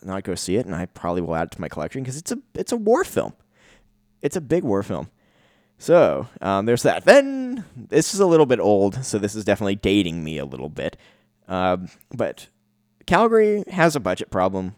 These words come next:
We had issues with the police department not making enough or not gonna get enough. Now it turns out that's all solved.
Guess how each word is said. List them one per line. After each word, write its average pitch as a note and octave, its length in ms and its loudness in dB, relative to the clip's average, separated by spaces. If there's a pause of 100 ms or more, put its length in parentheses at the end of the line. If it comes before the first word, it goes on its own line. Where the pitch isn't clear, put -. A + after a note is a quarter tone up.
(160)
We G2 120 -6
had G2+ 280 0
issues B2 420 -2
with A2 180 -4
the - 40 -18
police F3 380 4
department E3 500 2
not C#3+ 200 0
making D3+ 320 0
enough D3 380 -2
or G2 120 -2
not G2 200 -2
gonna G2 200 0
get G2 160 -2
enough. G2 320 -4
Now D#2 160 -4
it - 80 -12
turns F#2 200 -6
out C#2+ 140 -10
that's G2 240 -2
all F#2+ 100 -2
solved. F2+ 380 -4